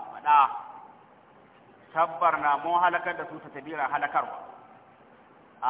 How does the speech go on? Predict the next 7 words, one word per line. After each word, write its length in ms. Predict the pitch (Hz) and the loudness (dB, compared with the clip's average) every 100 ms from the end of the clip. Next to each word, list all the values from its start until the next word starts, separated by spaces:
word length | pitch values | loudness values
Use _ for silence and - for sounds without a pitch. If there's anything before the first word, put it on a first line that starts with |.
| 135 | 4
halakana 640 | 147 170 180 170 180 175 147 | 4 2 2 6 10 10 8
hum, 200 | 151 190 - - - 156 | 6 4 4 -12 -12 -2
mun 100 | 165 | 0
halaka 340 | 170 156 156 156 | 0 0 -2 -2
su 80 | 139 | -4
ihlakan 340 | 151 151 147 | -2 0 0
halakawa. 480 | 139 147 131 117 - | 0 0 0 -2 -4